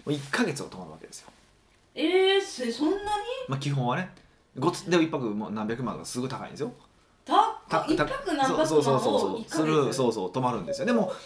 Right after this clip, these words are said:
Speaker 1: たまたまその王族の人とハリウッド俳優の間に二泊空いたんですって。
Speaker 2: え、二泊？
Speaker 1: 二泊。で、二泊だからそれを体験してみて行ってみたいっていうふうに行ってきたんですって。
Speaker 2: あ、あー、えー。
Speaker 1: で、その時はもうそれこそもうスタッフとかも総出で、結構大きい、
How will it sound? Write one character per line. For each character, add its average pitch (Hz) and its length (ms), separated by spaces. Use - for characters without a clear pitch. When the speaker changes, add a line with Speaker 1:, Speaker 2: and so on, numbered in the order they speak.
Speaker 1:
た 233 100
ま 254 140
た 247 160
ま 262 240
そ 156 120
の 165 180
王 196 80
族 190 160
の 180 100
人 160 160
と 160 360
ハ 160 100
リ 160 120
ウ - 20
ッ 160 60
ド 156 80
俳 156 240
優 107 100
の 98 180
間 139 240
に 147 220
二 170 160
泊 233 300
空 139 120
い 233 80
た 101 120
ん - 40
で - 80
す - 80
っ - 40
て。 - 180
Speaker 2:
え、 202 120
二 285 200
泊？ - 360
Speaker 1:
二 156 120
泊。 - 400
で、 190 80
二 214 100
泊 285 180
だ 220 60
か 156 60
ら 143 80
そ 170 80
れ 190 60
を 180 100
体 202 260
験 214 160
し 202 60
て 196 60
み 147 40
て 107 60
行 147 140
っ - 20
て 185 100
み 170 100
た 110 120
い - 20
っ - 60
て - 180
い 85 40
う 85 40
ふ - 60
う - 20
に - 160
行 185 140
っ - 20
て 208 100
き 185 80
た - 120
ん - 60
で 151 80
す - 80
っ - 40
て。 - 140
Speaker 2:
あ、 - 320
あ - 0
ー、 196 720
え - 20
ー。 - 20
Speaker 1:
で、 180 80
そ 214 100
の 262 60
時 226 220
は 190 260
も 143 80
う - 40
そ 175 80
れ - 40
こ 151 100
そ 110 120
も 92 100
う - 40
ス - 60
タ 156 100
ッ 156 100
フ - 80
と - 100
か - 80
も - 120
総 98 260
出 110 100
で、 131 120
結 180 180
構 - 80
大 - 180
き 143 200
い、 - 60